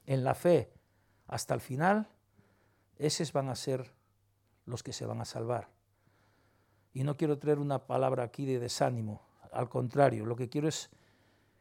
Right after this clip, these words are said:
que nos animemos a seguir adelante, que no seamos de aquellos que retroceden,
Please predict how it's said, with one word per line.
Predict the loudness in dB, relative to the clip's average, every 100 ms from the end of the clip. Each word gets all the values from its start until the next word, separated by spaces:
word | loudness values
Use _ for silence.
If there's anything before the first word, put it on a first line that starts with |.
| _
que | 0
nos | 0 0
animemos | -2 0 4 4 4 -4 -12 -18 _ _ _ _ _ _ _ _ _ _ -8
a | -6
seguir | -2 2 4
adelante, | 4 6 4 2 -4 -12 -2
que | 2
no | 6 6
seamos | 6 8 10 10 6 4 -4 -12
de | 0 0
aquellos | 2 0 0 -2
que | 0
retroceden, | 0 0 -2 4 4 4 -4